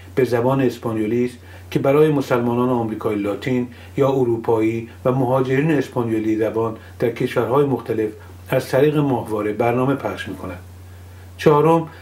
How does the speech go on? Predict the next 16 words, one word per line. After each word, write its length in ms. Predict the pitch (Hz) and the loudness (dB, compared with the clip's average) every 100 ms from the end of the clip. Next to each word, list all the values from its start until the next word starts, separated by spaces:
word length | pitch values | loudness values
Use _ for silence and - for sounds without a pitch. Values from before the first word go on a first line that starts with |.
| - | -12
شبکه 540 | - 147 135 127 165 - | 0 2 2 2 0 2
الکوثر 580 | 127 120 123 113 120 | 0 2 -2 0 -2
است 260 | 101 90 - | -2 -6 -8
که 100 | 131 | -6
بیشتر 480 | 123 135 - 143 139 - - | -4 -4 2 2 0 -8 -2
برنامه‌های 440 | 139 127 123 123 | 2 2 2 0
مذهبی 480 | 117 113 107 113 127 | 0 0 -2 0 0
دارد 380 | 139 127 123 - - - | 2 4 2 0 -14 -4
و 80 | 123 | -2
مخاطبین 640 | 127 123 123 113 117 143 151 | -2 0 0 0 0 0 2
آن 240 | 127 120 - - - | 0 -2 -6 -14 -2
در 120 | 131 | -2
همه 280 | 113 143 165 | 0 0 0
کشورهای 460 | 147 131 117 113 | -2 -4 -2 -2
مسلمان 480 | 110 107 110 110 110 | -4 -4 -4 -2 -4
هستند. 340 | 98 90 - | -6 -10 -14